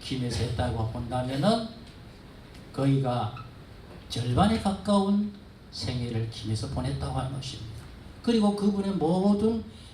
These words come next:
가족사가 김해에 근거하고 있습니다. 이렇게 본다면은 김해가 진작 남명 선생의 학풍과 정신을 우리가 이 고장 사람들이 선양을 해야 되는데,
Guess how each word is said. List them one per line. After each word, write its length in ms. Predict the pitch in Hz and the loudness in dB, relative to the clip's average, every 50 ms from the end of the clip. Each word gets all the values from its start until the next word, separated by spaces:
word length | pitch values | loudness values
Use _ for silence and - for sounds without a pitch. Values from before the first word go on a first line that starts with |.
| - - | -14 -6
가족사가 840 | - 160 202 196 202 202 202 - - - 160 156 151 147 139 139 139 | 0 0 2 4 4 2 2 0 -2 -2 -2 -2 -2 -2 -4 -4 -4
김해에 500 | - 190 214 226 208 208 220 214 214 - | 0 2 4 6 6 6 6 4 2 0
근거하고 480 | - 143 139 135 135 123 123 120 110 | 0 -2 0 0 0 -2 -4 -6 -6
있습니다. 460 | 104 - - - 98 101 104 - - - - - - - - - - - - - - - - - - - - - - - - - | -8 -8 -8 -10 -10 -10 -10 -12 -12 -14 -16 -16 -18 -18 -18 -20 -20 -18 -18 -18 -18 -18 -18 -18 -18 -18 -18 -18 -18 -16 -12 -6
이렇게 220 | 170 170 175 190 160 | -4 -2 0 2 2
본다면은 720 | 143 139 143 143 147 147 147 147 143 143 151 147 143 - | 4 4 4 4 4 4 4 4 4 2 2 0 -2 -4
김해가 460 | - - 147 139 135 135 135 131 - - | -4 -2 0 2 2 2 2 0 0 -2
진작 640 | - - 113 147 190 202 196 208 190 - - - - - - - - - - - - - - - - - | -2 0 4 6 6 8 8 8 6 6 4 -2 -10 -12 -14 -12 -6 -2 0 0 2 0 0 -2 -2 -4
남명 340 | - 127 131 135 135 139 135 | -4 -4 -4 -2 -2 -2 -2
선생의 880 | 135 139 131 120 110 110 123 123 120 117 123 139 170 185 190 190 185 - - - - - - - - - | -2 -2 -4 -4 -4 -6 -4 -6 -6 -6 -4 -2 -2 0 0 -2 -4 -6 -8 -12 -14 -16 -16 -14 -10 -6
학풍과 720 | 135 135 135 - 147 143 127 123 123 123 - - 127 - | -6 -6 -6 -4 -4 -4 -2 -2 -2 -2 0 0 0 -2
정신을 760 | - 117 107 113 110 107 - 139 131 131 143 175 185 180 - - | -2 -2 -2 -2 -2 -2 -2 -2 0 0 2 2 0 0 -4 -6
우리가 320 | - - 127 123 107 - - - - - - - - - - | -6 -6 -4 -4 -4 -6 -6 -8 -12 -12 -12 -12 -12 -10 -10
이 180 | 156 156 165 156 | -6 -4 -4 -4
고장 340 | - 123 139 139 143 139 139 | -2 0 2 2 4 4 4
사람들이 600 | - - 123 127 120 113 - 120 113 113 110 104 - - - - - - - - - - - - - - - - | 2 2 0 -2 -2 -4 -4 -4 -2 0 0 -2 -4 -6 -12 -12 -14 -14 -16 -16 -16 -16 -16 -16 -16 -16 -14 -12
선양을 500 | - - - - 113 113 131 139 139 107 101 | -10 -8 -8 -6 -4 -2 0 0 0 -2 -2
해야 280 | - 139 170 226 - | -2 0 2 2 2
되는데, 500 | - 175 165 165 165 160 147 113 101 - | 4 6 6 6 6 4 2 0 -2 -2